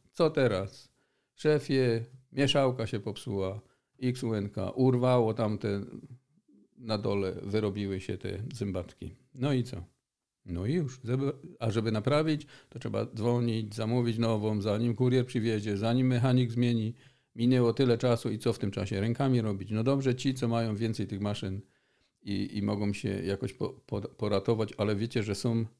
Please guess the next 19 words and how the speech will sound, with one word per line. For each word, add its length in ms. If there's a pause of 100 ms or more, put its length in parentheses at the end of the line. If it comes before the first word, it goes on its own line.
piekarnie, 400
że 60
jest 120
jedna 180
maszyna. 340 (1500)
No 120
i 100
które 320
ciasta 360
teraz 300
robić 460
ręcznie? 540
Ja 120
pamiętam, 320
w 80
pierwszych 540
miejscach, 400
gdzie 140
pracowałem, 760